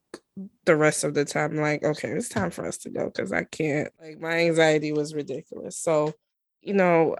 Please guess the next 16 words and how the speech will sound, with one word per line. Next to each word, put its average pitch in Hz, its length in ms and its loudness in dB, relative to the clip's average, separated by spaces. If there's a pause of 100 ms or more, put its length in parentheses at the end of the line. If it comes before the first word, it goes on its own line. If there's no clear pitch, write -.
having 196 480 2
to 185 160 -6
be 180 180 2
on 165 220 2
edge 160 380 2
all 160 160 4
the 165 140 4
time, 165 340 2
you 156 140 2
don't 156 260 0
know, 156 320 2
like, 151 260 0 (180)
where 156 340 8
is 156 140 4
safe, 156 800 2
like, 160 320 4